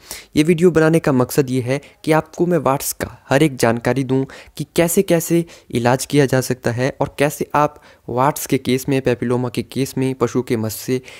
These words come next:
के केस में सौ प्रतिशत का जो रिज़ल्ट है वो पा सकते हैं। अब ये सब जो हम कर रहे हैं, इससे काफ़ी हद तक पशु को आराम मिलेगा। तो यहाँ पर ये जो ऑइंटमेंट है,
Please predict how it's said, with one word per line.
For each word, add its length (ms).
के 80
केस 340
में 180
सौ 240
प्रतिशत 520
का 200
जो 360
रिज़ल्ट 400
है 140
वो 120
पा 200
सकते 280
हैं। 200
अब 160
ये 160
सब 180
जो 200
हम 100
कर 220
रहे 160
हैं, 200
इससे 240
काफ़ी 380
हद 180
तक 100
पशु 220
को 300
आराम 360
मिलेगा। 800
तो 80
यहाँ 240
पर 180
ये 160
जो 280
ऑइंटमेंट 500
है, 160